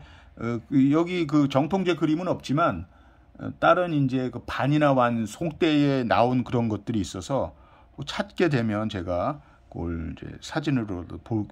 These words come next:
보여드리겠습니다. 서자는 이게 코뿔소 서자예요. 이 서우라는 건 이제 코뿔소라는 뜻입니다. 코뿔소이면서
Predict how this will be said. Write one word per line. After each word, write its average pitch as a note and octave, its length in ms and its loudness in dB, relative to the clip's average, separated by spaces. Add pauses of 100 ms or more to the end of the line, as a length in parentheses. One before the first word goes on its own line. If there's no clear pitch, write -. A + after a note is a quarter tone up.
보여드리겠습니다. F2 640 -2
서자는 F3+ 520 2
이게 G3 120 0
코뿔소 G3 920 2
서자예요. A2+ 680 -2 (540)
이 C#3+ 80 -8
서우라는 E3+ 640 6
건 D#3+ 120 0
이제 D#3+ 120 -2
코뿔소라는 F3+ 760 2
뜻입니다. G#2+ 540 -4
코뿔소이면서 D3+ 1400 4